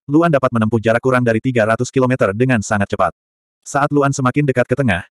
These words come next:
sebuah bangunan besar di tengah muncul di mata Luan. Terlebih lagi,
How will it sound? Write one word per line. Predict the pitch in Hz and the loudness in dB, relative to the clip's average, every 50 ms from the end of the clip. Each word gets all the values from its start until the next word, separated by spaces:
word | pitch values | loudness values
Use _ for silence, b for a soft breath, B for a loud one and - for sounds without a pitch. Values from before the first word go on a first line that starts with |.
| _ _ - | _ _ -4
sebuah | - 147 131 127 127 | -2 0 2 2 4
bangunan | 127 123 123 123 117 | 4 4 2 2 2
besar | 113 113 - 135 135 131 | 0 0 0 0 0 0
di | 120 117 | -2 -2
tengah | 113 107 104 | -2 -2 0
muncul | 110 127 143 - 135 101 | 0 -2 0 0 0 0
di | 92 113 123 | 0 0 0
mata | 127 127 - 123 | 0 0 0 0
Luan. | 107 101 98 90 85 78 73 _ _ _ _ _ _ _ _ _ _ | 0 0 -2 -4 -6 -8 -10 _ _ _ _ _ _ _ _ _ _
Terlebih | - 156 143 143 143 147 160 | 0 2 2 2 2 2 2
lagi, | 147 135 117 104 101 143 202 | 2 2 0 0 -2 -2 -4